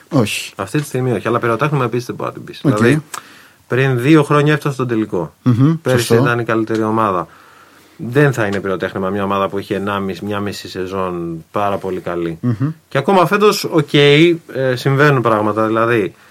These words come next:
Speaker 2: συν δύο χρόνια σε σχέση με εκείνη την ομάδα που ήταν πραγματικά φανταστική.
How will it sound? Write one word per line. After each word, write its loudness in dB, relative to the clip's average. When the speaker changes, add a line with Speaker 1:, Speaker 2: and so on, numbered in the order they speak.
Speaker 2:
συν 0
δύο 6
χρόνια 4
σε -4
σχέση -2
με 0
εκείνη -2
την -2
ομάδα 2
που -6
ήταν -2
πραγματικά -4
φανταστική. -6